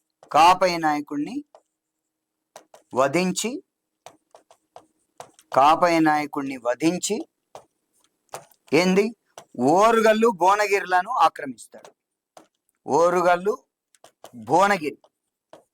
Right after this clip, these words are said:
ఓరుగల్లు ఇంతకుముందు భువనగిరి అరవై ఆరులో వచ్చింది, పదమూడు వందల అరవై ఆరులో అయిపోయింది. తర్వాత అరవై ఎనిమిదిలో భువనగిరి,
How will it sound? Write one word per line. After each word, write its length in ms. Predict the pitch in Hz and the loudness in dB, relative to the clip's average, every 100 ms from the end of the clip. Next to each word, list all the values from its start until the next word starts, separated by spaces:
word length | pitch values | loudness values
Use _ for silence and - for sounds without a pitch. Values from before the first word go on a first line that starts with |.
| - - _ _ _ _ _ _ - _ _ _ - _ _ _ _ _ 120 | -20 -20 _ _ _ _ _ _ -20 _ _ _ -20 _ _ _ _ _ -2
ఓరుగల్లు 600 | 156 180 196 208 247 269 _ - | 0 2 2 2 0 -2 _ -8
ఇంతకుముందు 400 | 151 190 214 226 | -2 0 0 0
భువనగిరి 420 | 196 208 208 226 | 0 0 0 2
అరవై 260 | 202 196 202 | 4 4 4
ఆరులో 280 | 202 214 | 4 2
వచ్చింది, 260 | 202 - 175 | -6 -6 -10
పదమూడు 300 | 165 165 180 | -6 -4 -4
వందల 200 | 185 170 | -6 -2
అరవై 240 | 156 160 | -2 -2
ఆరులో 320 | 165 156 151 139 _ _ _ _ _ _ | 0 0 -2 _ _ _ _ _ _ _
అయిపోయింది. 380 | 127 143 120 92 _ _ _ _ | -8 -8 -10 -14 _ _ _ _
తర్వాత 280 | 160 185 196 | 0 2 2
అరవై 280 | 196 185 202 | 2 2 0
ఎనిమిదిలో 360 | 202 202 202 | -2 -6 -12
భువనగిరి, 420 | 233 185 165 - | -6 -2 -2 -6